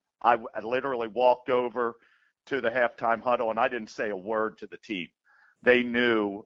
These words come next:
you know, they knew that I was pissed at 'em, and they knew what they had to do to win, and they came out and just absolutely, uh, you know,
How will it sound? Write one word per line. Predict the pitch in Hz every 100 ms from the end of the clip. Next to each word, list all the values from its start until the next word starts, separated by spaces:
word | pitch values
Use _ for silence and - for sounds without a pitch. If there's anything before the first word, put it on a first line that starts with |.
| _
you | 104
know, | 101 101
they | 117 113
knew | 113 117 113 110 110 107
that | 104 -
I | - 110
was | 101 -
pissed | - 107 -
at | 104 92 95
'em, | 98 101 _ - _
and | - 104 -
they | 107
knew | 101 120
what | 110 107
they | 104
had | 110 107
to | 107
do | 104 113
to | 98
win, | 117 117 117
and | 107 98
they | 98
came | - 120 101
out | 104 104 101
and | 92
just | 90 95 - -
absolutely, | 98 101 - 110 95 104 107 101 90 90
uh, | 87 85 - _ _ _
you | 107
know, | 92 87 78